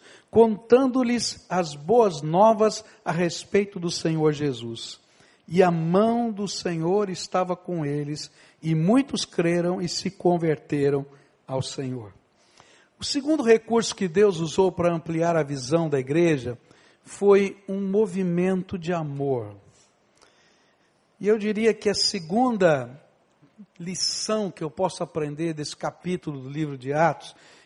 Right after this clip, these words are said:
é que se você quer ter a sua visão ampliada por Deus, ame mais as pessoas do que as coisas. Vamos dizer juntos? Ame mais as pessoas do que as coisas.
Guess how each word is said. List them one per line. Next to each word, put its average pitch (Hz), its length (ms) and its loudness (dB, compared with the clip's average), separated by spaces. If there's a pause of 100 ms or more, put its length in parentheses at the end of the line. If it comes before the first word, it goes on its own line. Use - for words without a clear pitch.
é 175 100 0
que 175 160 -14
se 226 200 -6
você 214 480 -4
quer 214 260 -10
ter 202 300 -4
a 175 40 -6
sua 196 240 -2
visão 175 380 -4
ampliada 170 480 0
por 151 220 0
Deus, 156 440 2 (580)
ame 247 720 2
mais 196 720 -2
as - 260 -6
pessoas 196 1040 -2
do 165 140 -6
que - 200 -10
as - 240 -6
coisas. 123 580 -4
Vamos 190 260 0
dizer 165 140 -2
juntos? 180 500 -4 (460)
Ame 240 720 2
mais 180 800 -2
as 165 240 0
pessoas 190 1040 -2
do 165 160 -4
que - 220 -8
as 170 300 -4
coisas. 127 720 -8